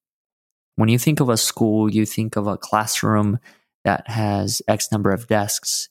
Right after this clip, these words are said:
chair behind each one. You have to raise your hand in order to ask a question or go to a bathroom.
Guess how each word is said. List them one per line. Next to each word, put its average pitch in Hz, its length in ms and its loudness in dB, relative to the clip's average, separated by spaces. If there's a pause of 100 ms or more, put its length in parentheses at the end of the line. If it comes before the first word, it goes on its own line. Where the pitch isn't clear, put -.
(120)
chair 107 320 0
behind 104 300 -2
each 98 200 -4
one. 101 320 0 (520)
You 113 80 4
have 104 120 0
to 98 120 0
raise 104 260 0
your 104 100 2
hand 104 560 2 (680)
in 101 120 0
order 104 200 0
to - 140 -2
ask 95 200 -2
a - 60 -16
question 107 400 0
or 101 100 0
go 101 200 0
to 101 80 2
a 95 60 0
bathroom. 98 520 -2